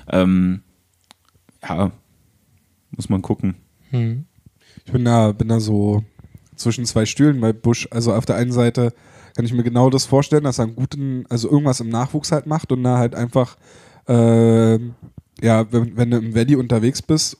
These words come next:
Speaker 3: dann, ach, da ist wieder mal Florian Busch irgendwie unterwegs, so, so wie es jetzt mit Felski ja fast schon ist, so, ne?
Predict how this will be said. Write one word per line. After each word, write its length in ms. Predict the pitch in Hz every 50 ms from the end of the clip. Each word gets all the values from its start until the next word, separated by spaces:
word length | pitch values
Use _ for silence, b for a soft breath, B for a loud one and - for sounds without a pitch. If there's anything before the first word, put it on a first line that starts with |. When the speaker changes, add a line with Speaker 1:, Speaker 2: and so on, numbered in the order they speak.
| _ -
Speaker 3:
dann, 380 | 123 120 120 117 117 117 117 -
ach, 180 | - 135 127 -
da 160 | 151 147 147
ist 160 | 151 - -
wieder 200 | 147 143 135 127
mal 140 | 127 123 123
Florian 380 | - - 131 123 120 120 120 120
Busch 180 | 139 143 -
irgendwie 300 | 110 135 131 131 127 127
unterwegs, 440 | 131 131 123 127 120 117 123 127 -
so, 320 | - 131 127 123 123 120 B B B B B B B
so 120 | - 117
wie 60 | 120
es 100 | 117 -
jetzt 220 | - 123 - - 123
mit 160 | 117 110 -
Felski 360 | - 123 123 135 - - 156
ja 80 | 151 143
fast 180 | - 147 143 -
schon 180 | - 151 143 143
ist, 160 | 151 151 -
so, 120 | - 147
ne? 220 | 143 135 147 156